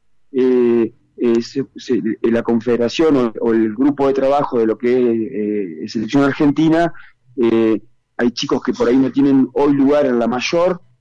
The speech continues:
y, y, y el paso intermedio, eh, eh, es este grupo, entonces, eh, es muy positivo, eh, que se juegue este torneo U veintiuno.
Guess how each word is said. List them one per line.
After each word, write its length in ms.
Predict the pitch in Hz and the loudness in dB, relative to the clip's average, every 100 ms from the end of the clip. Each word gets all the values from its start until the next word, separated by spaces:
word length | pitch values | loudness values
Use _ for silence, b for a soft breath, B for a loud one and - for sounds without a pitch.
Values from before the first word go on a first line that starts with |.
| _ _ | _ _
y, 380 | 123 123 120 120 | 0 2 4 2
y, 400 | 127 120 113 110 - | 0 0 2 0 0
y 100 | 120 | 0
el 100 | 117 | 0
paso 280 | 143 143 | -2 0
intermedio, 800 | 147 135 135 147 170 170 175 170 B B _ | 0 2 2 2 2 2 2 0 B B _
eh, 460 | 113 113 117 110 - | -2 0 2 0 -2
eh, 260 | 117 110 110 | -2 0 0
es 180 | 123 127 | -2 -2
este 180 | 135 135 | -2 0
grupo, 340 | 135 165 160 | 2 2 0
entonces, 460 | 117 131 - 127 120 | -4 -4 -2 0 0
eh, 460 | 117 113 - 113 - | 0 -2 -4 -6 -8
es 120 | 110 | -2
muy 140 | 143 | 0
positivo, 680 | 143 123 113 151 135 104 104 | 0 -4 -4 0 2 0 -2
eh, 680 | 110 107 107 107 107 104 107 - _ | -2 0 2 0 0 -2 -4 -10 _
que 100 | 120 | -10
se 140 | 110 | -4
juegue 340 | 113 - 135 127 | -6 -2 0 2
este 140 | 117 | 0
torneo 480 | 110 110 123 120 113 | -2 0 0 2 0
U 120 | 120 | 2
veintiuno. 480 | 117 113 117 110 101 | 0 -2 -4 -6 -8